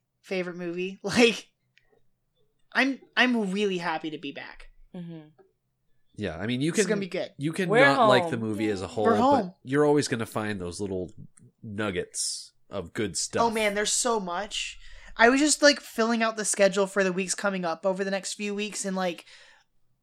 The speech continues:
Speaker 1: every week I'm just like, "Oh my god, I can't wait to talk about this."
Speaker 2: Yeah, there's always, like, at least one thing within the week that's gonna be like, "That's the thing."
Speaker 1: Yeah. Yeah.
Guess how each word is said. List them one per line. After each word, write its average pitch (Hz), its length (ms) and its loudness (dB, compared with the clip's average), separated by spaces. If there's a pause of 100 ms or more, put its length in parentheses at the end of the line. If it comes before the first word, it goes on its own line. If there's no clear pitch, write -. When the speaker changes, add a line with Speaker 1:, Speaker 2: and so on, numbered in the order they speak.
(180)
Speaker 1:
every 233 360 4
week 196 360 0
I'm 185 100 -2
just 185 120 -4
like, 202 180 -10
"Oh 254 100 2
my 262 160 6
god, 220 240 4
I 208 60 2
can't 220 180 -4
wait 226 140 2
to 190 60 -8
talk 226 280 2
about 185 240 4
this." - 440 -12 (380)
Speaker 2:
Yeah, 170 140 0
there's 170 140 2
always, 208 220 6
like, 185 120 -4
at 170 100 -2
least 185 220 -8
one 160 360 2
thing 156 320 0
within 143 260 -6
the 143 80 -4
week 143 220 -12
that's 139 180 -8
gonna 139 140 -10
be 135 100 -8
like, 127 140 -6
"That's 143 220 -10
the 131 120 -18
thing." 131 280 -10
Speaker 1:
Yeah. 175 220 0 (640)
Yeah. 151 140 -14